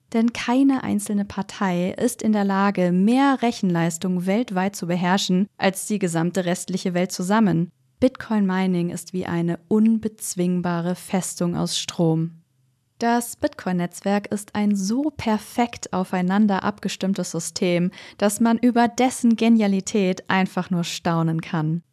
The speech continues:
Es gäbe noch so viel mehr zum Thema Bitcoin-Mining zu sagen, auch aus philosophischer Sicht.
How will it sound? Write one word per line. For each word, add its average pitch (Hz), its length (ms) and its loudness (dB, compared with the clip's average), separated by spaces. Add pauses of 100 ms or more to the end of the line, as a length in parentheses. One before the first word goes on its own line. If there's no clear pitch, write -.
(240)
Es - 220 -2
gäbe 254 260 4
noch 240 220 2
so 226 340 0
viel 233 380 0
mehr 175 400 0
zum 180 220 -6
Thema 185 300 -2
Bitcoin-Mining 170 760 -4
zu 175 160 -6
sagen, 165 600 -2
auch 185 380 -2
aus 185 160 -8
philosophischer 220 800 0
Sicht. 165 460 -8